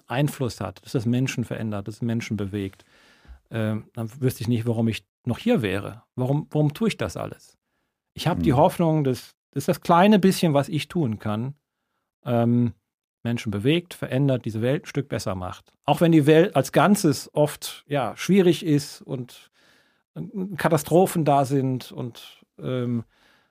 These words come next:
Speaker 1: und da Leid ist. Aber ohne diese Hoffnung, die wir da hätten, glaube ich, wäre das Leben nicht mehr lebenswert.
Speaker 2: Ist das ein Grund, warum du auch ehrenamtlich Prediger bist? Du hast ja mitgewirkt bei der Gründung eines christlichen Vereins für junge Leute, C V J M.
Speaker 1: Ja, C V J M haben wir mitgegründet.
Speaker 2: Predigst in der evangelischen Kirche
Speaker 1: Ja.
Speaker 2: im Rheinland so ab und zu mal.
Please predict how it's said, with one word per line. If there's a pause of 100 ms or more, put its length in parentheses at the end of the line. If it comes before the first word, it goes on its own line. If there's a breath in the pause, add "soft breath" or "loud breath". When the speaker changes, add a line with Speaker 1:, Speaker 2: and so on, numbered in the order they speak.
(200)
Speaker 1:
und
da
Leid
ist.
Aber (140)
ohne
diese
Hoffnung,
die
wir
da
hätten, (1200)
glaube
ich,
wäre
das
Leben
nicht
mehr
lebenswert.
Speaker 2:
Ist
das
ein
Grund,
warum
du
auch
ehrenamtlich
Prediger
bist?
Du
hast
ja
mitgewirkt
bei
der
Gründung
eines
christlichen
Vereins
für
junge
Leute,
C
V
J
M.
Speaker 1:
Ja,
C
V
J
M
haben
wir
mitgegründet.
Speaker 2:
Predigst
in
der
evangelischen
Kirche
Speaker 1:
Ja.
Speaker 2:
im
Rheinland
so
ab
und
zu
mal.